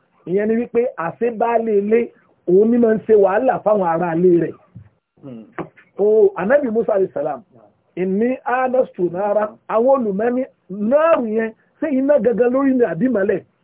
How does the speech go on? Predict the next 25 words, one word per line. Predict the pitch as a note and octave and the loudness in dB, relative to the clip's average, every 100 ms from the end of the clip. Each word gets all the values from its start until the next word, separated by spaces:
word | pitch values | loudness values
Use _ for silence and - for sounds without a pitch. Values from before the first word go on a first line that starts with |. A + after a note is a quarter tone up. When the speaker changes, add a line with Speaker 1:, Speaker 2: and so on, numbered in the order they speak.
| _ G#2+ F#2+ F#2+ _ _ G#2+ A2+ _ _ _ _ _ _ _ _ G#3 | _ _ _ _ _ _ _ _ _ _ _ _ _ _ _ _ -4
Speaker 1:
So, | |
torí | G3+ B3+ D4 F4+ | 0 2 4 4
ẹ̀ | C4 | 2
ló | C4+ | 0
ní, | C#4 | 0
"لعلي | B3 A3 A3 D4 F4+ D4 C4+ C4+ | 0 -2 0 -2 -2 0 -4 -4
آتيكم | B3 B3+ A#3+ B3+ C4 - A3 | -6 -6 -8 -8 -10 -6 -6
منها." | F#3+ A3+ G#3+ G3 D#3+ A#2+ _ _ - | -2 -2 -2 -4 -10 -12 _ _ -4
Ìyẹn | G#3+ B3+ | -2 0
ni | C4 | -2
pé | C#4+ | -2
n | C#4+ B3+ | -2 -4
tí | D#4+ | -2
ń | E4 | -2
wò | D4 A3+ | 0 2
lọ́ọ̀kan | B3+ - A#3+ | 0 0 -2
yẹn, | G#3+ | 0
ọ̀nà | F#3+ F#3 F#3 | 0 -2 -2
yẹn | A#3 A3 | -2 -4
jìn. | G#3 - _ | -6 -10 _
Torí | - - C4+ | 0 0 2
pé | C#4 | -2
في | D4 - A3+ | -2 -4 -6
ليلة | G#3+ C#4+ D4+ B3+ - | 0 0 0 -2 -2
مظلمة، | G#3+ F#3 D#3+ E3 A#3 - | -4 -4 -6 -6 -6 -6